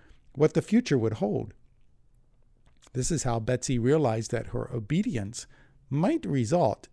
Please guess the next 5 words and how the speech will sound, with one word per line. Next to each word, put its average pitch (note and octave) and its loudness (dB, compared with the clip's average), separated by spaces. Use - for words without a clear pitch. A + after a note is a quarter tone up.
in B2+ -2
Jesus B2+ -2
healing C3 -4
the G2+ -8
darkest B2 -4